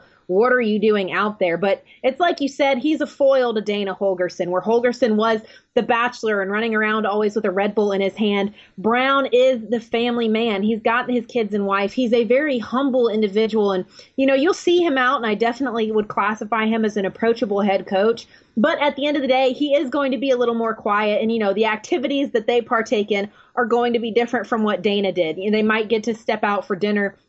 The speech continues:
during the season. I would definitely think he'd be a little more out and about during spring, especially with the opportunity ex-, to explore the new town of Morgantown and to see everything it has to offer.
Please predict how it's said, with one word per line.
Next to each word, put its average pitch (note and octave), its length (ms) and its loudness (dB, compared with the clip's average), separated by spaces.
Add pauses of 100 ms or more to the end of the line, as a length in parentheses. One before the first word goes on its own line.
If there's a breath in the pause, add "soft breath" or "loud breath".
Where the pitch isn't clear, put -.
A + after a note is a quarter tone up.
(100)
during G#3+ 260 2
the G#3 60 0
season. G#3 460 0
I F3 80 0
would F#3+ 140 0
definitely G#3 440 0
think G#3 240 -2
he'd G#3 180 -4
be G#3 180 2
a F#3 60 2
little G#3+ 220 2
more G#3 260 2
out G#3+ 140 0
and G#3+ 80 -2
about G3 340 0
during F#3+ 220 -4
spring, G3+ 460 -4
especially A#3 720 0 (200 loud breath)
with A#3 180 0
the B3+ 100 -2
opportunity A3+ 680 -2
ex-, - 220 -8
to - 160 -10
explore C4+ 640 -2
the A#3 80 2
new A#3 240 0
town A3+ 420 -2
of A#3 260 -2
Morgantown G#3 720 -2
and F#3+ 140 -8
to G3+ 40 -8
see G#3+ 240 -4
everything G#3+ 380 -2
it G3+ 100 -6
has G3+ 280 -2
to G#3+ 100 -2
offer. G3 480 0